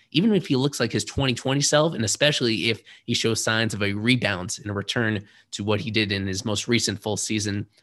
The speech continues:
Anibal be, yeah, it'd just be a great storyline, and it would just be potentially a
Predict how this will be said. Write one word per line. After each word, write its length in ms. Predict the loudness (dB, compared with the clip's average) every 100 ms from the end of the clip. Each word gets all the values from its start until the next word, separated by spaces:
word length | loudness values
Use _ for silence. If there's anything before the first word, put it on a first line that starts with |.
| _ _ -2
Anibal 640 | 0 4 4 4 2 -4 _ _
be, 320 | -2 0 2 2
yeah, 260 | 0 -2 -6 -18 -20 -8
it'd 100 | -2
just 200 | 0 2
be 100 | 2
a 40 |
great 280 | 2 2 0
storyline, 640 | 2 4 6 4 2 2 -2 _ _
and 380 | -4 -2 -2 -4 -6
it 160 | -4
would 260 | -2 -4 -4
just 360 | -4 -4 -6 _ _
be 240 | -4 -4 -4
potentially 720 | -8 -2 0 0 0 -4 -2
a 120 | -4